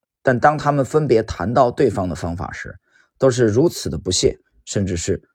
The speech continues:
语带嘲讽。很幽默啊，两位大师，这个针尖儿对麦芒。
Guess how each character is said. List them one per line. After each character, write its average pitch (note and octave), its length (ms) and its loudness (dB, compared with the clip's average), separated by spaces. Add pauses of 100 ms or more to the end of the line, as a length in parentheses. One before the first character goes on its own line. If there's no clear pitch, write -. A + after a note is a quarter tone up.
(180)
语 F#2+ 200 0
带 F#2 220 2
嘲 D#2+ 220 -4
讽。 - 120 -12 (2250)
很 - 120 -12
幽 G#2 140 0
默 A#2 220 0
啊， E2+ 260 -8 (240)
两 E2+ 180 -4
位 G2+ 120 0
大 F#2 180 -2
师， E2 360 -10 (280)
这 D2+ 120 -10
个 E2 100 -6
针 C#3 300 2
尖 C#3+ 120 6
儿 - 200 0 (120)
对 F#2+ 320 0
麦 D#2+ 220 -4
芒。 C2+ 220 -10